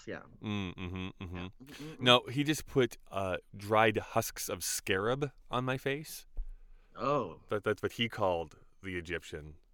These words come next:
Speaker 2: Uh, and now I have a, a mummy that lives at my place.
Speaker 1: Yeah,
Speaker 2: It's
Speaker 1: I, I,
Speaker 2: weird.
Speaker 1: I, I call, I don't call that the Egyptian. I call that the Brendan Fraser career.
Speaker 2: Ooh. All right, well, Grant, let's go to this.
Speaker 1: Oh, hey, hey,
Speaker 2: Apparently
Speaker 1: one,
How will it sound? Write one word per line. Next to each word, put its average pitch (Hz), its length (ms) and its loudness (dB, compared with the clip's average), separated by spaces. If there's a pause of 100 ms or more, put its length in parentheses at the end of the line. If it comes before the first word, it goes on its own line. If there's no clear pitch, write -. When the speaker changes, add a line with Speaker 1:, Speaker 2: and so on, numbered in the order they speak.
(120)
Speaker 2:
Uh, 82 340 -14 (600)
and 92 140 -6
now 120 240 6
I 98 80 6
have 95 480 -2
a, 92 200 2
a 107 40 4
mummy 107 280 2
that 80 140 -6
lives 82 200 -6
at 80 80 -4
my 78 100 -8
place. 80 420 -4
Speaker 1:
Yeah, 170 180 0
Speaker 2:
It's 110 120 -2
Speaker 1:
I, 156 40 4
I, 180 40 6
Speaker 2:
weird. 185 300 2 (100)
Speaker 1:
I, 156 100 4
I 180 40 2
call, 180 260 -2
I 160 80 2
don't 180 120 -2
call 170 140 -6
that 156 120 -6
the 156 100 -4
Egyptian. 143 320 -8
I 131 60 -6
call 143 200 -2
that 139 200 0
the 120 60 -6
Brendan 127 420 -4
Fraser 120 420 -4
career. 107 500 -4 (680)
Speaker 2:
Ooh. 90 800 -2 (880)
All 139 60 6
right, 147 140 8
well, 143 260 4
Grant, 147 360 6 (100)
let's 160 180 -8
go 165 180 2
to 127 120 -2
this. 101 540 2
Speaker 1:
Oh, 247 80 8
hey, 233 80 8
hey, 269 60 6
Speaker 2:
Apparently 92 260 2
Speaker 1:
one, 233 120 2